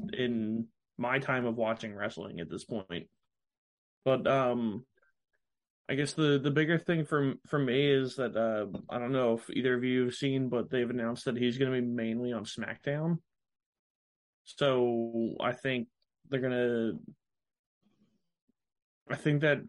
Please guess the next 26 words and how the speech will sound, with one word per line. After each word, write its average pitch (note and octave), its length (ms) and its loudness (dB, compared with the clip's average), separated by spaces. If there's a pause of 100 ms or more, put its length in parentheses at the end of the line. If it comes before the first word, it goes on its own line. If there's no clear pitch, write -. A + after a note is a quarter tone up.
(340)
almost C#3 360 2
kinda D3 200 4
says B2+ 340 -2
that C#3+ 160 -6
they, C3 220 2 (120)
they C3 100 2
might B2+ 300 0
push B2 300 -2
him B2 340 -2
right B2 220 2
into D3 760 0
a - 80 0
main D3 200 2
event D3 260 -2
program D#3 540 -2
with D3+ 280 0 (340)
Roman. E3 380 2
I A2+ 100 2
don't C3 160 0
really C3+ 260 0
know. B2 540 2 (720)
Obviously, B2 600 0 (320)
he B2+ 180 -4
literally C3 360 2
came B2+ 220 -2
back B2 260 2